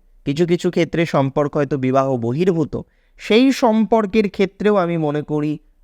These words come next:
নিশ্চিত পজিটিভিটির মাত্রা থাকবে, at least খারাপ হবে না। আর যেটি খারাপ নয়,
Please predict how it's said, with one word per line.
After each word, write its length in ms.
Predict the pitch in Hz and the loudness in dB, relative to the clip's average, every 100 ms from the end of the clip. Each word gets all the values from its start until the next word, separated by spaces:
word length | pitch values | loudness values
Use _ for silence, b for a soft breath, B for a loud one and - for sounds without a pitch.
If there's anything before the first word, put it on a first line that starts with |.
| - | -4
নিশ্চিত 540 | 135 185 - - 226 - | 0 0 -2 0 -2 2
পজিটিভিটির 720 | 160 151 160 165 151 147 151 | 0 2 0 -2 -2 0 0
মাত্রা 360 | 139 127 131 131 | 0 0 0 0
থাকবে, 360 | 127 110 113 | 0 -2 -2
at 160 | 147 165 | -2 -2
least 220 | 202 214 - | -2 -4 -8
খারাপ 400 | - 147 143 - | -2 2 2 0
হবে 200 | 98 67 | -8 -8
না। 80 | 69 _ _ _ _ | -10 _ _ _ _
আর 120 | - 147 | 0 2
যেটি 320 | 156 170 208 | 2 0 0
খারাপ 420 | - 160 156 160 - | 0 0 2 0 -2
নয়, 440 | 123 123 156 226 | -2 0 2 2